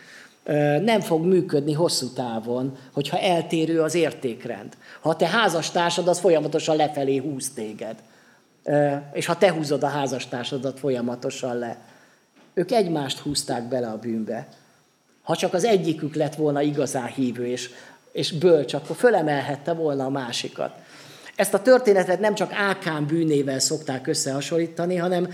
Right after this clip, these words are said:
Ádám és Éva történetével.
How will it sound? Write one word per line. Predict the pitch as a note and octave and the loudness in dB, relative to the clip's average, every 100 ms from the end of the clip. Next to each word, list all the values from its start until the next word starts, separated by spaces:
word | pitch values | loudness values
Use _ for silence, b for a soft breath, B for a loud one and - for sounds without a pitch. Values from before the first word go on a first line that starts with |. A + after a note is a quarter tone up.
| B B | B B
Ádám | G3+ F#3 E3+ D#3+ E3+ | 0 2 2 2 0
és | D#3+ B3+ | -2 0
Éva | A3+ F3 D3+ | 2 2 0
történetével. | - C3+ B2 C3+ B2 C3 - B2+ B2 C#3+ E3 E3 | 0 -2 0 -2 -2 -4 -2 -2 0 0 0 -2